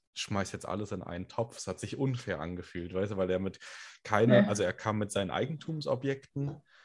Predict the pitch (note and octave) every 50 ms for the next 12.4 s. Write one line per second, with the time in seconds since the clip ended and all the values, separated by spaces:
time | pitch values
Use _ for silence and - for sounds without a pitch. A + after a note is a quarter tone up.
0 | _ _ _ _ _ - - A2+ A2 A2 G#2+ A2 A2 G#2 G#2 G2 G#2 G#2 G#2 G#2
1 | G#2 G#2 G2 - - A#2 G#2+ G#2+ G2+ G2 F#2+ F#2 F#2 F2+ G2 F#2 F#2 F#2+ - -
2 | - - B2 C3 C#3 C3 B2 B2 - A#2+ A#2 A2+ A2+ A#2 A#2 A2+ A2+ - - -
3 | A2 G#2+ A2 G#2+ G#2+ G#2 G2 - _ _ _ - A#3 A3+ A3+ A3 A3 A3 - -
4 | _ _ _ _ _ _ - G#2+ G2+ F#2+ - - G#2 G2+ G2+ F#2+ F#2 F#2 - -
5 | - - - - G2 F#2+ G2+ G#2 G2 F#2+ G2+ F#2+ G2+ F#2+ F#2+ F#2 - - G2+ G2+
6 | - - G#2 G2+ F#2+ G2 - - G#2 G2+ G2+ - - - - G2 G2+ G2+ - -
7 | - F#2+ F#2 F#2+ A2 C3 C3 A#2+ A2 G2+ G2+ - - A#2 A2+ G#2+ A2 A2 G#2 F#2+
8 | G#2 G2+ G2+ - - - - G2 G2+ G#2+ A2+ A2+ - G#2+ G#2 G#2 - A2+ - G2
9 | F2+ G2 - G2 G#2+ A#2+ - - - B2+ A#2+ A2+ A2+ - A2+ A2 - - A2+ G#2+
10 | A2 G#2+ - A2+ - - A#2+ A#2+ - - A2 A2 G#2+ G#2+ A2 A2+ A#2 - A#2 A2
11 | G#2 G2+ F2+ F#2 G2+ - - G#2+ G2+ G2+ G#2+ G#2 G2+ - G#2+ G2+ - - G2 F#2+
12 | F#2 G2+ G#2+ G#2 G2+ A2 A#2+ -